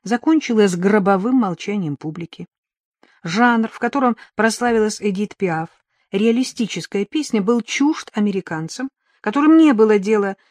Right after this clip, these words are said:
ни до жителей парижского дна, ни до высоких чувств. Они ожидали настоящую парижанку, беззаботную, сексуальную, весёлую. А на сцену вышла маленькая грустная женщина, чьи тоска и нежность были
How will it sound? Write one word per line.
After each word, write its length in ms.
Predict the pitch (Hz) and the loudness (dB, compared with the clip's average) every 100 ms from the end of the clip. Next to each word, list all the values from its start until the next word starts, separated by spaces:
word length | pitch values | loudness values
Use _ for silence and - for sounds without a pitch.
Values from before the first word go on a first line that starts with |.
| _ | _
ни 140 | 359 | 0
до 160 | 285 269 | 2 2
жителей 380 | 247 233 220 208 | 2 0 0 0
парижского 640 | 202 180 180 - - 156 | 0 -2 -4 -8 -10 -10
дна, 400 | 143 135 131 139 - _ - _ | -10 -12 -12 -14 -18 _ -20 _
ни 320 | 196 240 294 285 | 4 6 8 6
до 120 | 254 | 4
высоких 480 | 247 262 240 233 - | 0 -2 -4 -6 -6
чувств. 580 | - 165 165 - - _ _ _ - | -12 -10 -12 -16 -20 _ _ _ 0
Они 400 | 220 226 247 233 | 4 6 6 4
ожидали 580 | 202 214 185 208 208 | 0 -2 2 2 2
настоящую 880 | 220 214 - - 202 208 214 - 208 | 0 -2 -4 -2 0 0 -2 -4 -6
парижанку, 800 | 214 208 202 208 180 127 - 104 - _ _ _ _ - | -2 -2 -2 -4 -6 -8 -16 -20 -20 _ _ _ _ -2
беззаботную, 1040 | 175 214 190 208 208 196 165 - 233 233 | 2 2 0 -2 0 -2 -6 -12 -18 -16
сексуальную, 880 | - 254 - - 262 220 165 151 180 | -6 -4 -4 -2 2 2 -2 -6 -2
весёлую. 680 | 254 - 285 233 156 135 131 _ _ _ _ | -2 -2 -2 0 -2 -8 -16 _ _ _ _
А 80 | 339 | -6
на 120 | 370 | -6
сцену 320 | 349 - 294 220 | -4 0 2 2
вышла 280 | 214 208 | 0 0
маленькая 480 | 196 214 214 190 196 | 0 0 -2 -4 -6
грустная 480 | 180 180 165 175 120 | -4 -8 -8 -8 -8
женщина, 640 | 151 220 262 - 247 254 - _ _ _ _ | -2 -2 -2 -6 -6 -6 -10 _ _ _ _
чьи 260 | - 214 220 | -6 -2 0
тоска 420 | 202 190 - 190 | -2 -4 -4 -4
и 80 | 180 | -2
нежность 480 | 190 202 196 190 175 | -2 -2 -4 -6 -4
были 360 | 180 185 180 | -2 -2 -4